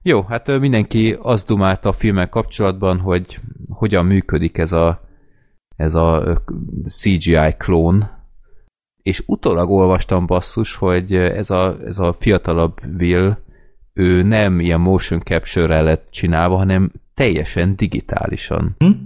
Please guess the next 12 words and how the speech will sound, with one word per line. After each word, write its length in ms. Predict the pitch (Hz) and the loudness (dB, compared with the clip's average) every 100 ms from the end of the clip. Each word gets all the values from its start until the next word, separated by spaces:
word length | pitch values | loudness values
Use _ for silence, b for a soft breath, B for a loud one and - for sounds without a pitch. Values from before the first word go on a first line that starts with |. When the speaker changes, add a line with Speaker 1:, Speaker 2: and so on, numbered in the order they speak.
| - | -8
Speaker 2:
Igen, 380 | 104 95 92 98 | -8 -6 -8 -4
így 140 | 131 | -2
Speaker 1:
És 120 | 107 - | -2 -2
Speaker 2:
van. 100 | 101 | -4
Speaker 1:
ettől 320 | 107 - 139 | -4 0 2
lefostam 480 | 160 - 87 - 85 | 2 -2 -8 -8 -8
a 60 | 82 | -6
bokám, 460 | 92 - 71 76 | -8 -6 -8 -4
mert 220 | 82 92 | -4 -4
rohadtul 480 | - 139 - - 76 | 0 0 0 -2 -2
nem 220 | 69 65 | -2 -2
látni. 480 | 71 71 - 80 87 | -2 -2 -4 -4 -4